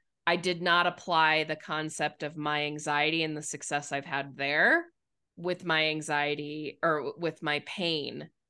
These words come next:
and the way I feel. I have not, I mean, that's now what I'm going to state publicly that I need to do is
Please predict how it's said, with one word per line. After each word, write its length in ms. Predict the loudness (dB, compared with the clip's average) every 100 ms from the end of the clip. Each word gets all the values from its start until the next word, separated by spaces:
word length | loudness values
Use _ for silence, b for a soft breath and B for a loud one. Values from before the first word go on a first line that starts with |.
| _
and 140 | -6 -4
the 60 |
way 180 | -2 -4
I 100 | -4
feel. 300 | -8 -8 -6
I 120 | -6
have 140 | -6 -2
not, 360 | 0 0 -2 -8 _ _ _
I 40 | -4
mean, 140 | -2
that's 240 | -2 -4 -2
now 240 | 0 0
what 140 | -2
I'm 160 | -4 -8
going 280 | -8 -8 -8
to 420 | -10 -10 -10 -12 -14
state 360 | -6 -6 -4
publicly 460 | -6 -6 -6 -10 -10
that 160 | -8
I 60 | -8
need 240 | -8 -10
to 80 | -8
do 340 | -2 0 0 -2
is 360 | -4 -8 -12